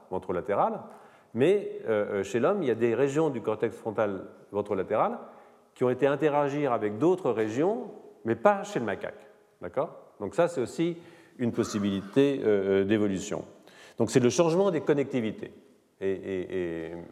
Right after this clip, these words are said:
évidemment, le changement de la connectivité, c'est un phénomène essentiel dans l'évolution, euh, des cortex. Donc, euh, dans cet article,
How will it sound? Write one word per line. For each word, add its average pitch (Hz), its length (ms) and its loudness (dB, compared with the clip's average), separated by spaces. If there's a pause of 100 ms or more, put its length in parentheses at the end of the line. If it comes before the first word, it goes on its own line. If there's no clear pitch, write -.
(320)
évidemment, 160 380 4
le 139 100 0
changement 127 260 0
de 120 60 0
la 104 60 0
connectivité, 113 540 0
c'est 170 180 -6
un 98 100 -4
phénomène 127 420 -2 (420)
essentiel 170 640 0 (500)
dans 135 260 2
l'évolution, 117 840 0
euh, 92 220 4
des 92 140 2
cortex. - 540 -2 (500)
Donc, 110 260 2
euh, 95 400 4
dans 139 180 4
cet 131 180 -2
article, 196 320 2